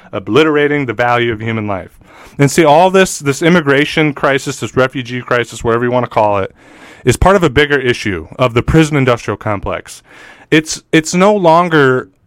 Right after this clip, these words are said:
just about, "Oh, this is America and this is our land and, and we only have so many resources to go around and we can't just let everybody in."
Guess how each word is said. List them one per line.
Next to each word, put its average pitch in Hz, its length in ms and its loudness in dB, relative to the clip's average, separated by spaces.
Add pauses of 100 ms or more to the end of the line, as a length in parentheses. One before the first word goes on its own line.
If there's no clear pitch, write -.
just 139 260 0
about, 131 280 0
"Oh, 180 220 4
this 185 220 0
is 160 140 -4
America 160 360 2
and 160 80 2
this 160 140 0
is 147 80 -2
our 156 160 4
land 151 360 2
and, 135 140 0
and 139 240 0
we 147 140 6
only 165 220 4
have 151 180 2
so 165 180 0
many 156 120 -2
resources 151 420 2
to 131 60 0
go 143 160 4
around 139 340 4
and 123 300 0
we 135 100 0
can't 208 300 -2
just 175 140 -10
let 175 120 2
everybody 143 320 0
in." 113 140 -2